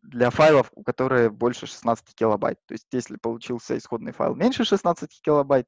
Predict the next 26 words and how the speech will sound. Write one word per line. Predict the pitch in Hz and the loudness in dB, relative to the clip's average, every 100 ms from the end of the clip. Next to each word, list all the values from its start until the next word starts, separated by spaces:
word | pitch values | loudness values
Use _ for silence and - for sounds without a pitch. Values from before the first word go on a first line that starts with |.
| - | -4
то | 127 123 | -4 -2
выстрелите | 151 - 131 120 117 | -2 -2 -4 -4 -8
в | - | -10
себе | 117 113 | -4 -4
в | |
ногу. | 107 120 - _ _ - - - _ _ _ | -4 -10 -12 _ _ -20 -20 -20 _ _ _
Всё. | 98 - _ _ _ _ | -8 -8 _ _ _ _
Да. | 120 113 - - _ _ _ | -12 -10 -12 -14 _ _ _
То | 123 | -8
есть | - | 0
если | 170 - | 0 2
у | 127 | 0
вас | 120 | 0
действительно | 127 135 117 113 | -4 -10 -10 -6
получается | 113 110 113 - | -6 -4 -6 -6
большой | 110 113 120 117 | -6 -6 -8 -4
файл, | 196 262 240 - | 0 0 0 -4
то | 131 127 120 - - | -2 0 -2 -6 -8
вместо | 139 135 120 | -6 -4 -4
того, | - 117 | -4 -4
чтобы | - 113 117 | -6 -6 -8
использовать, | - 120 113 110 110 - - - | -6 -6 -6 -6 -6 -8 -18 -10
э, | 110 110 110 110 - - - - _ _ _ _ _ _ _ _ _ _ _ _ _ _ _ _ _ _ _ - | -6 -4 -4 -8 -16 -20 -20 -20 _ _ _ _ _ _ _ _ _ _ _ _ _ _ _ _ _ _ _ 0
render | 131 131 117 104 | 2 2 0 -2
to | 113 | -6
string | - 190 277 | 0 0 0